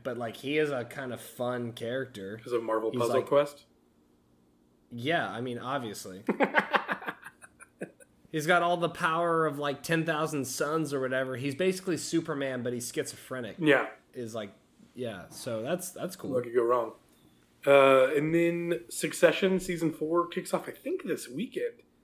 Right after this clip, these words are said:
Speaker 2: Um,
Speaker 1: Oh, man, I need to catch up on that.
Speaker 2: You do, because it's the last season. They said it's gonna end with this season.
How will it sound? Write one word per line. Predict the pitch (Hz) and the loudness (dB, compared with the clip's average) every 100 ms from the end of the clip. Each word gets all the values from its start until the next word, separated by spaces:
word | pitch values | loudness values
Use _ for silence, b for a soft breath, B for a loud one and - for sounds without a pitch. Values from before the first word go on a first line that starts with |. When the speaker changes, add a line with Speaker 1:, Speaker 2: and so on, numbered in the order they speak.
| _ _ _ - | _ _ _ -4
Speaker 2:
Um, | 127 123 120 | -2 0 -2
Speaker 1:
Oh, | 117 160 160 | -4 -4 -6
man, | 170 196 175 | -4 -4 -4
I | 139 | -6
need | 139 | -6
to | 147 | -6
catch | 147 175 180 | -6 -8 -6
up | 214 214 | -6 -4
on | 127 | -4
that. | 113 101 | -6 -4
Speaker 2:
You | 160 | -2
do, | 160 294 262 | 6 10 10
because | 202 - 156 | 8 2 0
it's | 151 | 0
the | - 151 | 2 2
last | 139 151 147 - | 2 -2 -4 -2
season. | 151 120 107 | -2 -2 -6
They | 113 | -6
said | - 131 | -2 0
it's | 131 - | 0 0
gonna | 127 | -4
end | 127 127 120 | 0 0 0
with | 110 110 | -4 -4
this | 131 104 - | -6 -6 -6
season. | 113 104 | -8 -8